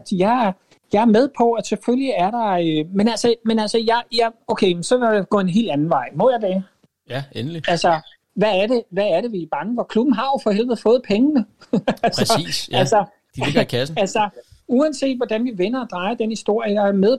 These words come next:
Speaker 1: på, at det kan godt være, at det ikke er alle femten tusind fem hundrede, står der hver søndag, eller, eller sådan nogle ting der. Men altså, der er bare blevet lagt, øh, hvad er det, treogtredive procent eller et eller andet, øh, femogtyve procent mere end sidste år i klubbens kasse,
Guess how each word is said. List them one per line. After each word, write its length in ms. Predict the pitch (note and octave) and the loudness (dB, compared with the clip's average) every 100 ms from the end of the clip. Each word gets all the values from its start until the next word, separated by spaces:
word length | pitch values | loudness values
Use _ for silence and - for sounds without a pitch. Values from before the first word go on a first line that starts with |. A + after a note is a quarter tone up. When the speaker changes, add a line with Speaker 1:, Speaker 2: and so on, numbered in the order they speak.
| - | 0
Speaker 1:
på, 140 | G#3 | -2
at 140 | G3+ F#3+ | -2 -2
det 100 | F#3 | -2
kan 80 | |
godt 260 | F#3 F#3+ G3+ | -2 -4 0
være, 220 | F#3 F#3+ | 0 2
at 80 | G3 | 0
det 80 | F3+ | -2
ikke 160 | F3 G3+ | 0 2
er 140 | E3+ | 2
alle 160 | D#3+ G3+ | 0 0
femten 340 | F3 G3 F#3+ | -2 -4 -4
tusind 320 | - F3 E3+ | -4 -4 -4
fem 200 | F3 F#3+ | -2 -2
hundrede, 240 | E3 F3+ F3+ | -2 -4 -2
står 240 | - F3+ | 0 0
der 80 | F3 | 0
hver 160 | E3 | 0
søndag, 580 | - F3+ F3+ F3+ F3+ D3+ | 0 -2 -4 -2 0 0
eller, 280 | C#3 C#3 C#3 | 0 0 0
eller 240 | D3+ C#3 | -2 -2
sådan 120 | C3+ D#3 | -2 -4
nogle 100 | D3 | -4
ting 180 | D#3+ | -6
der. 100 | D#3 D#3 _ _ - | -6 -10 _ _ 2
Men 180 | G3 | 4
altså, 280 | G3+ G3 G#3+ G3+ _ _ | 4 2 0 -2 _ _
der 60 | C#4 | -4
er 60 | |
bare 300 | A3 G#3 G#3+ | -2 -2 -2
blevet 280 | B3 A#3 G#3+ | 2 4 4
lagt, 500 | E3 D3+ A3+ - - - G3 | 4 2 0 -6 -14 -6 0
øh, 380 | F3+ D#3+ D3+ D#3 | 2 2 0 0
hvad 160 | F3 | 0
er 140 | F#3+ G3+ | 2 2
det, 440 | A3+ F3+ D#3+ C#3+ - | 2 0 -2 -6 -8
treogtredive 580 | - A3+ G3+ G3+ G3+ | -2 -2 -2 0 0
procent 440 | G#3+ F#3 G#3 G#3+ G3+ | 0 -2 -2 0 0
eller 160 | F#3+ | 2
et 60 | E3+ | 2
eller 180 | G3 F#3 | 2 2
andet, 320 | F#3+ G#3 F3+ D#3 D3 C#3 | 2 2 2 2 0 -2
øh, 60 | |
femogtyve 420 | C3+ G#3 G#3 G#3 G3+ | -2 -4 0 0 0
procent 340 | F#3+ G#3 G#3 | -2 0 0
mere 240 | F#3 G3+ | 2 2
end 80 | A#3+ | 0
sidste 360 | G3 A#3 A3 B3+ | 0 0 2 2
år 300 | G#3 G#3 G3+ _ _ | 4 2 -2 _ _
i 60 | A3 | -2
klubbens 420 | - A3 B3 B3 | 0 2 2 2
kasse, 380 | - G#3 A3 | 2 0 0